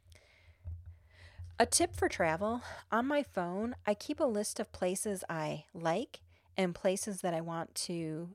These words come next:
visit and notes about the area. So for instance, I have a note page about New Orleans, and I have a note page for my upcoming L A trip. And just sort of a, you know, it doesn't need to be the world's longest list, but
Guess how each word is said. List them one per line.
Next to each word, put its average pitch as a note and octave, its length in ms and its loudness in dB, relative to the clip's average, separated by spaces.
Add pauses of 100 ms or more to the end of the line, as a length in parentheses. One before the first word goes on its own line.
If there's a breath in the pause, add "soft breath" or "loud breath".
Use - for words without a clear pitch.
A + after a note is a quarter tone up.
(120)
visit G#3 500 2 (120)
and F#3 220 2
notes E3+ 320 0
about D#3+ 240 -2
the - 140 -6
area. C#3 440 0 (300 loud breath)
So B3 160 6
for A#3+ 180 2
instance, E3+ 580 -2
I F3+ 140 0
have F3+ 240 -2
a F3 60 -2
note E3+ 340 -4 (120)
page D#3+ 340 -6
about D3 340 -4
New F3+ 140 0
Orleans, - 480 0
and E3+ 160 -2
I E3+ 40 -2
have D#3+ 200 -2
a E3 40 -4
note D#3+ 260 -2
page D#3+ 440 -4 (320 loud breath)
for E3+ 140 -4
my E3 240 2
upcoming D#3+ 720 -4 (800 soft breath)
L F3 200 8
A G3 120 6
trip. - 500 -6
And B3+ 140 -2
just F4+ 180 -2
sort F#4 160 2
of E4+ 140 4
a, B3+ 240 6 (200)
you A#3 140 0
know, A#3+ 160 0
it A#3 80 0
doesn't C4+ 200 0
need C4 160 -2
to C4+ 60 -2
be B3 120 -2
the A3+ 120 0
world's G3 360 0
longest F3+ 420 -2
list, F3+ 340 -2
but E3 220 2